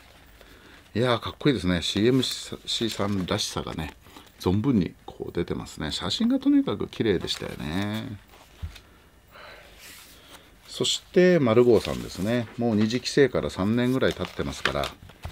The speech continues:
二、三年経ってますんで、もうあの、<clears throat> あれだ、ベリッとって。樹脂モデル充実ということでね、はい、こんな感じで楽しくなってきましたね。はい、ブーメランね。この間どっかの国の大統領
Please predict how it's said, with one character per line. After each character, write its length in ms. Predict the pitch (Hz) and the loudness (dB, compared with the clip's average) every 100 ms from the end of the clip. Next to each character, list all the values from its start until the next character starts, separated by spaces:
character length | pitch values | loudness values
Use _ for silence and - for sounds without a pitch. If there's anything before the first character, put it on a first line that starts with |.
| - - - | -16 -18 -12
二、 80 | - | -2
三 180 | 92 | 0
年 140 | 104 104 | 0 0
経 100 | 101 | -4
っ 60 | |
て 140 | - 85 | -6 -6
ま 120 | 71 | -6
す 120 | - | -8
ん 80 | 69 | -8
で、 260 | 71 71 - 117 | -6 -8 -8 0
も 220 | 123 85 | 2 2
う 20 | |
あ 60 | 78 | 0
の、 240 | 78 65 - - - - - - - | -4 -6 -6 -8 -8 -4 2 2 0
<clears throat> 560 | - - - - - - | -14 -20 -20 -20 -8 0
あ 100 | 123 | 2
れ 60 | |
だ、 120 | - - - - - | 2 -4 -12 -10 -6
ベ 120 | 82 | -2
リ 80 | 110 | -2
ッ 40 | - - | -4 -18
と 80 | |
っ 40 | - | -18
て。 140 | - - - - - - | -18 -20 -20 -20 -20 -12
樹 100 | 82 85 | -4 2
脂 100 | 110 | 6
モ 80 | 123 | 6
デ 120 | 110 | 6
ル 100 | 82 | 2
充 180 | 73 85 | 0 0
実 240 | 87 90 | 0 -2
と 60 | - | 2
い 60 | 95 | 4
う 60 | |
こ 100 | - | 4
と 120 | - | 0
で 100 | 76 | -2
ね、 220 | 73 90 - - | -2 -6 -8 -20
は 240 | - 85 | -6 -2
い、 80 | 82 | -2
こ 160 | 73 80 | -2 -4
ん 60 | |
な 80 | 78 | -4
感 180 | - 73 | -4 -6
じ 120 | 73 | -4
で 200 | 71 69 - | -6 -6 -10
楽 220 | - 90 | -6 -4
し 80 | - | -4
く 80 | 78 | -6
な 60 | |
っ 40 | 71 | -8
て 100 | - | -12
き 60 | |
ま 100 | - | -14
し 60 | - | -14
た 80 | - | -10
ね。 340 | 87 95 95 - _ - - - - - - | -6 -4 -6 -12 _ -20 -20 -20 -20 -20 -20
は 240 | - - 65 | -18 -16 -16
い、 100 | 71 | -14
ブ 180 | 73 76 | -12 -12
ー 60 | |
メ 80 | - | -12
ラ 80 | - | -16
ン 60 | - | -6
ね。 220 | 98 104 - _ _ _ _ _ _ - | -4 -4 -12 _ _ _ _ _ _ -8
こ 60 | 123 | -4
の 100 | 131 | 0
間 100 | 127 | 2
ど 120 | 139 | 2
っ 40 | |
か 120 | - 85 | 0 -2
の 120 | 73 | -2
国 240 | 78 76 | -6 -6
の 120 | 73 | -6
大 160 | 71 78 | -6 -6
統 200 | - 82 | -4 -8
領 140 | 76 | -8